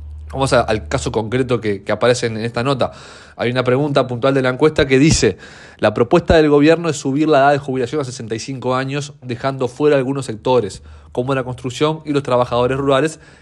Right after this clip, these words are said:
que seguirán jubilando a los sesenta. Para los sectores que sí se sube la edad de jubilación a sesenta y cinco años, este cambio se hace de forma gradual"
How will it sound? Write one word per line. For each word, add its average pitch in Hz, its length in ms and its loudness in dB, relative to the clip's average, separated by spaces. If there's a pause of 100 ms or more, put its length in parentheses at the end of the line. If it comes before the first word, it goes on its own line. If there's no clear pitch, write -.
(100)
que 131 120 -4
seguirán 120 340 -4
jubilando 120 420 -4
a - 20 -4
los 107 100 -4
sesenta. 92 540 -10 (540)
Para 120 160 2
los 117 80 -2
sectores 160 340 2
que 139 140 -4
sí 165 120 -4
se 147 80 2
sube 147 280 2
la 127 80 2
edad 156 260 4
de 123 60 -8
jubilación 113 480 -6
a 113 40 -4
sesenta 101 280 -8
y - 20 -10
cinco 127 320 -4
años, 156 380 0 (420)
este 143 180 -4
cambio 147 220 0
se 147 100 -2
hace 135 140 -2
de 139 80 2
forma 123 280 -6
gradual" 98 440 -4